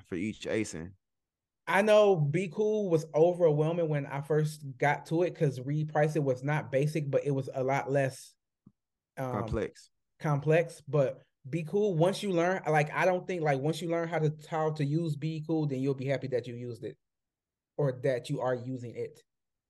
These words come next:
Speaker 1: Okay. So look, man, um,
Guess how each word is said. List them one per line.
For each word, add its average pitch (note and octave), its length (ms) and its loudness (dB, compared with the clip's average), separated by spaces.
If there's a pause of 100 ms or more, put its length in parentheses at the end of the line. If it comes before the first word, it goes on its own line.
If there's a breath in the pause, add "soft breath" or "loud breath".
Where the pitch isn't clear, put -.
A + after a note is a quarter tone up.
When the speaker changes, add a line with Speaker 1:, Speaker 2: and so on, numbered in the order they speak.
(600)
Speaker 1:
Okay. F2+ 400 -2 (380)
So - 180 0
look, D3 240 4
man, C3 280 0
um, G#2+ 600 0